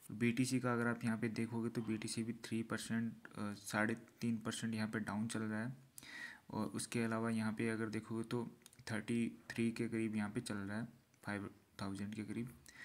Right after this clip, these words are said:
तो यहाँ पे पूरा मार्केट है वो डाउन चल रहा है। ट्रोन का अगर आप यहाँ पे देखोगे तो सत्तरवें रैंक पे यहाँ पे चल रहा है।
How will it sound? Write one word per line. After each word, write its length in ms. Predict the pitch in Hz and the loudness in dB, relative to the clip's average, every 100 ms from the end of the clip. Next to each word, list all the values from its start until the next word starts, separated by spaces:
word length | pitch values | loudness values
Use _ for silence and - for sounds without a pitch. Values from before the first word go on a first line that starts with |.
| - - - _ | -14 -16 -18 _
तो 400 | 123 117 117 - - | 2 4 4 0 -4
यहाँ 180 | 113 113 | -2 0
पे 80 | 120 | 0
पूरा 340 | - 117 123 | 0 2 4
मार्केट 460 | 120 113 113 113 110 | 4 4 2 -2 -2
है 140 | 110 | -2
वो 140 | 113 113 | 0 0
डाउन 280 | 101 101 | 0 -2
चल 140 | 104 107 | -2 -2
रहा 220 | 104 98 | -2 -2
है। 60 | 127 | -6
ट्रोन 520 | - - 113 117 123 | -8 -4 4 4 6
का 120 | 120 | 4
अगर 200 | 117 113 | 4 2
आप 200 | 113 113 | 0 0
यहाँ 180 | 107 104 | 0 2
पे 120 | 117 | 0
देखोगे 320 | 110 113 117 | 0 -2 -2
तो 120 | 120 | -2
सत्तरवें 460 | 135 117 - 110 113 | -2 -2 0 0 2
रैंक 240 | 110 110 | 2 0
पे 60 | 110 | 0
यहाँ 140 | 107 | 0
पे 100 | 107 | 0
चल 140 | 127 98 | -2 -4
रहा 220 | 90 | -4
है। 80 | 85 | -4